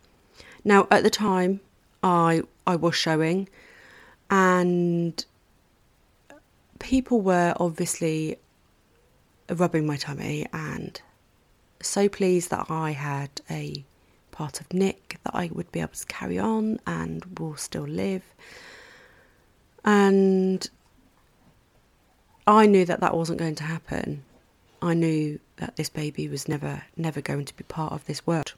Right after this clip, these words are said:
Well, this side of it anyway. So I did take the option of having a medical miscarriage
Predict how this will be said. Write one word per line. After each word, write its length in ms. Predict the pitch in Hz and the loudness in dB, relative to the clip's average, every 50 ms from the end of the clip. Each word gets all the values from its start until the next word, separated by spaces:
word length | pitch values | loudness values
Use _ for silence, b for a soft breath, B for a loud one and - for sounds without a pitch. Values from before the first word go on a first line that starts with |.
| _ _ - | _ _ -8
Well, 140 | 170 160 156 | -6 -6 -4
this 180 | 156 165 151 - | -4 -4 -6 -6
side 260 | - - - - - | -6 -6 -8 -8 -8
of 80 | - | -8
it 100 | - - - | -8 -6 -6
anyway. 480 | - 160 156 - - - - - 143 139 _ _ _ _ _ _ _ _ _ _ _ _ _ _ _ _ _ _ _ - _ _ _ _ B B B B B B B B B B B B B B B B B B | -4 -4 -4 -4 -6 -6 -8 -8 -10 -10 _ _ _ _ _ _ _ _ _ _ _ _ _ _ _ _ _ _ _ -20 _ _ _ _ B B B B B B B B B B B B B B B B B B
So 520 | - - - 220 202 196 196 190 190 - - _ _ _ _ _ _ _ _ _ _ _ - | -4 4 6 8 10 10 10 10 8 6 4 _ _ _ _ _ _ _ _ _ _ _ 0
I 640 | - 196 190 185 185 185 180 180 180 180 - - 175 - - | 2 2 4 4 4 4 4 4 4 2 2 0 -4 -2 2
did 180 | - 190 185 | 0 0 2
take 180 | - - 196 170 | 2 -2 0 0
the 80 | 180 185 | 2 0
option 480 | 180 175 - - - - 175 165 160 - | 0 -2 -6 -8 -4 -2 -2 -2 0 -2
of 160 | 165 170 - | -4 -4 -4
having 480 | - - 175 175 170 165 160 156 156 151 - | -4 -4 -2 0 0 2 2 2 0 -2 -2
a 340 | - 170 165 160 151 151 - - | -2 -2 -2 -2 -4 -6 -8 -6
medical 600 | 165 160 160 156 156 - 165 160 151 151 156 - | -6 -6 -6 -6 -8 -8 -6 -6 -6 -6 -8 -8
miscarriage 1000 | - 165 160 160 - - - - - 165 165 160 156 147 143 143 139 - - - | -6 -6 -6 -4 -6 -8 -10 -10 -8 -8 -6 -6 -6 -6 -8 -10 -10 -12 -14 -14